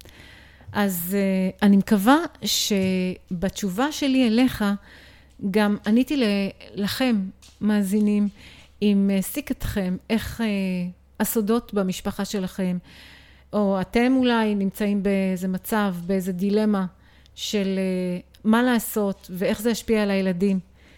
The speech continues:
תזכרו שהדבר שהכי, הכי, הכי תומך בילדים, זה שההורה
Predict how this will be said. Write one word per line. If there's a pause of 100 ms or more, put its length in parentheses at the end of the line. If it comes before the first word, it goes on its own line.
תזכרו
שהדבר
שהכי,
הכי,
הכי (500)
תומך
בילדים, (480)
זה
שההורה